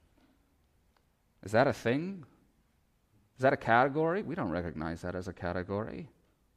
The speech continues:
They didn't. So the idea that Paul is taking away its consequent clarity falls flat.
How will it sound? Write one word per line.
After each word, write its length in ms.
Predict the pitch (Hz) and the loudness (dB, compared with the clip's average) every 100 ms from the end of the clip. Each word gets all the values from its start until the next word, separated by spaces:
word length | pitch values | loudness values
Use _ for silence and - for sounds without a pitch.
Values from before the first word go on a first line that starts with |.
| _ _ _ _ _ _ _ _ _ _ _ _ _ _ - | _ _ _ _ _ _ _ _ _ _ _ _ _ _ -8
They 160 | 123 | -2
didn't. 380 | 123 175 - - - _ _ _ _ _ - | 0 -2 -4 -14 -20 _ _ _ _ _ 0
So 160 | - | 4
the 140 | 131 135 | 8 8
idea 320 | 123 156 156 | 6 4 2
that 160 | 120 | 0
Paul 300 | - 139 131 | 2 2 4
is 100 | 110 | 2
taking 460 | - 110 110 104 101 - | -2 -2 -2 -4 -6 -4
away 480 | 104 104 151 139 104 | -2 2 2 2 0
its 240 | 104 - | -4 -8
consequent 600 | - 113 - - 107 92 | -4 -4 -4 -6 -4 -6
clarity 520 | - 135 123 98 87 | 0 4 4 2 -2
falls 600 | 80 - 107 95 87 - - - - - - | -4 0 4 4 2 -6 -18 -20 -20 -20 -10
flat. 480 | - 123 82 - | 4 4 4 -4